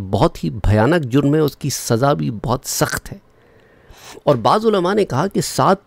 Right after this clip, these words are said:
तबकों का जो जहाँ ज़िक्र है, तबक़ात का ज़िक्र है, तौक का ज़िक्र है, तो इसे धंसा दिया जाना मुराद है। यानी बाज़ ने कहा कि देखो सात ज़मीनों की मिट्टी ढोने का इसको हुक्म दिया जाएगा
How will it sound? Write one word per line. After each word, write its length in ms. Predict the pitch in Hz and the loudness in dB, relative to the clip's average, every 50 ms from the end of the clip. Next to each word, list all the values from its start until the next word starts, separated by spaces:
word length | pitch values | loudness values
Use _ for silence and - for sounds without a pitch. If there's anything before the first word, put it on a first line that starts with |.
| _ _ - | _ _ 0
तबकों 420 | 160 - - - - 240 247 240 | 0 0 -2 2 4 6 6 6
का 120 | 233 196 | 6 4
जो 180 | 170 147 143 131 | 2 2 2 2
जहाँ 300 | 117 117 107 101 107 110 107 | 2 2 2 2 2 0 0
ज़िक्र 320 | 95 - 143 - - 156 | 0 -2 0 0 2 4
है, 200 | 120 104 107 107 104 - _ _ _ _ - | 4 4 4 4 2 -2 _ _ _ _ 0
तबक़ात 520 | 113 98 - - - 143 170 208 208 - | 0 0 0 -2 2 4 4 4 4 2
का 120 | - 147 | 2 0
ज़िक्र 320 | 117 107 123 123 - 131 117 | 2 2 0 0 0 0 0
है, 160 | 98 107 104 98 - _ | 0 0 -2 -2 -2 _
तौक 260 | - 143 170 180 - _ _ | 2 4 4 4 2 _ _
का 80 | 139 120 | 2 2
ज़िक्र 260 | 113 113 123 - - 104 | 2 2 2 0 0 0
है, 180 | 95 104 107 | 0 0 0
तो 120 | - - - | 0 -2 -4
इसे 240 | - - - 156 | -4 -2 0 0
धंसा 480 | 135 117 - 98 110 - - 151 160 175 | 0 0 -2 -2 -2 0 2 2 2 2
दिया 240 | 175 170 156 147 127 | 2 2 2 2 2
जाना 340 | 117 110 107 104 104 101 95 | 2 2 2 2 2 0 0
मुराद 360 | 95 98 95 - - - 135 - | 0 0 -2 -2 -4 -6 -6 -4
है। 80 | 117 127 | 0 0
यानी 240 | 135 143 151 156 - - - - - - - - - | 2 2 0 -2 -6 -8 -14 -16 -16 -16 -16 -6 0
बाज़ 240 | 110 123 170 196 202 - | 2 2 2 2 0 -2
ने 80 | 185 | -4
कहा 180 | - - 160 190 | -2 -2 -2 -2
कि 100 | 196 185 | -2 -2
देखो 260 | 156 139 147 - 220 185 | -2 -2 0 0 0 -2
सात 500 | - - - 135 143 185 - - - - | -2 0 2 4 4 4 2 2 0 0
ज़मीनों 640 | 127 104 101 113 120 127 156 190 208 208 208 208 | 0 2 4 6 8 8 8 8 8 8 8 8
की 160 | 196 - - 127 | 6 4 2 4
मिट्टी 580 | 104 113 151 175 - _ _ - 180 180 175 160 131 110 | 6 4 4 4 2 _ _ -4 -2 0 0 0 -2 -4
ढोने 500 | 101 - 113 117 151 190 226 233 220 208 185 | -4 2 6 8 8 10 10 10 8 8 8
का 100 | - - | 6 2
इसको 280 | - - - - - 117 | 0 -2 -2 -4 -2 0
हुक्म 360 | - 117 - - 107 104 95 | 0 0 0 0 -2 -2 -2
दिया 220 | - - - - - | -2 -4 -4 -4 -4
जाएगा 420 | - - - - - - - - | -6 -6 -6 -8 -10 -10 -12 -12